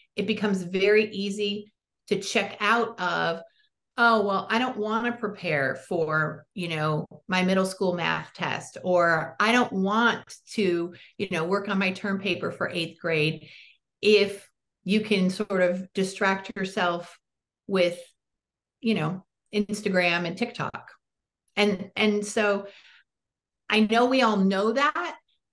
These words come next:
but I think it's important for us as parents to really pay attention to how is your child using their electronics? Is it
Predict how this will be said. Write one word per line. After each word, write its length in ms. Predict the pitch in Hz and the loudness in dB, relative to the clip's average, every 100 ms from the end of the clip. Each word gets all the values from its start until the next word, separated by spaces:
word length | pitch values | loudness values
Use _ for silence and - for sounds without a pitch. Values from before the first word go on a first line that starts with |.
| _ - | _ -10
but 520 | 190 196 185 180 - _ _ _ _ _ _ - | -4 -2 -2 -6 -10 _ _ _ _ _ _ -6
I 120 | 202 | -4
think 220 | 202 240 247 | -2 -2 -2
it's 160 | - | 0
important 640 | 220 214 214 208 196 196 190 - | 0 0 -2 -2 -2 -4 -8 -18
for 280 | - 196 180 | -8 -2 0
us 240 | 180 180 - | 0 -4 -8
as 200 | 190 180 - _ | -8 -8 -10 _
parents 640 | - 320 339 214 190 - - | -12 -4 2 2 2 -4 -4
to 100 | 202 | -2
really 540 | 190 190 190 190 196 _ - | 0 4 4 2 -2 _ -4
pay 120 | 208 | -2
attention 640 | 190 220 226 240 233 196 | -2 0 0 0 -4 -4
to 540 | 190 220 190 175 180 - _ _ _ - | -4 -2 0 0 -4 -10 _ _ _ -20
how 480 | - 247 240 247 | -4 2 4 4
is 200 | 226 202 | 4 0
your 120 | 190 180 | -2 -6
child 520 | - 180 165 156 156 | -8 -6 -2 -2 -2
using 560 | 165 160 147 147 - - - | -4 -2 -4 -4 -8 -10 -4
their 160 | 180 | -2
electronics? 840 | 165 165 - - 156 - - - - - | 0 -4 -2 -2 0 -2 -8 -20 -14 0
Is 160 | 196 202 | 4 6
it 240 | - | 4